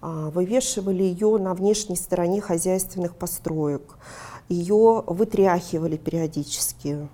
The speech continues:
М, и ее также передавали во время исполнения старинной марийской песни, которая, а, э,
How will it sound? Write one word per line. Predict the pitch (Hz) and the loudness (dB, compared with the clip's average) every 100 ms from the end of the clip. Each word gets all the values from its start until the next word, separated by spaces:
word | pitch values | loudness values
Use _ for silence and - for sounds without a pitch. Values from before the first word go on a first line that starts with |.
| - | -14
М, | - 170 170 156 156 147 - | -10 -6 -4 -4 -4 -6 -8
и | 170 170 175 175 95 - - 175 | -10 -6 -4 -2 -4 -8 -8 -2
ее | 190 214 | 0 2
также | 233 214 202 208 | 2 0 0 -2
передавали | 208 202 170 196 196 214 202 | -2 -2 0 0 2 2 2
во | 196 | 0
время | 185 196 214 190 190 185 - - - - | 0 2 2 4 2 0 -8 -18 -12 -4
исполнения | - - 196 196 196 208 220 208 190 180 | -2 2 2 4 4 4 6 6 4 2
старинной | 175 - 185 180 196 214 196 190 165 - - | 0 -2 0 0 2 4 4 2 0 -8 -10
марийской | 165 170 185 190 208 196 - - 175 170 | -4 0 2 2 2 0 -2 -2 -4 -4
песни, | - 208 233 - 196 | -4 0 0 0 -2
которая, | 175 175 175 196 190 180 - - - - | -2 -4 -2 2 2 2 -2 -16 -12 -6
а, | 175 170 160 165 151 - - - - - - - - - | -2 0 -2 -4 -8 -16 -20 -20 -20 -20 -20 -20 -14 -6
э, | 160 165 | -4 -4